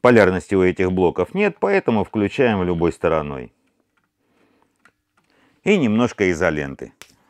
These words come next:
Настоятельно рекомендую пользоваться синей. Зеленый, если замотать, пила может сломаться. Включаем в розетку и смотрим, что получается.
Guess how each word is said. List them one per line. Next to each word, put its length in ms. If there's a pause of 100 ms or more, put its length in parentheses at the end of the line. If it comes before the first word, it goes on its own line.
Настоятельно 560
рекомендую 640
пользоваться 600
синей. 520 (760)
Зеленый, 560
если 240
замотать, 540 (200)
пила 240
может 420
сломаться. 760 (260)
Включаем 480
в 60
розетку 500
и 180
смотрим, 440
что 160
получается. 720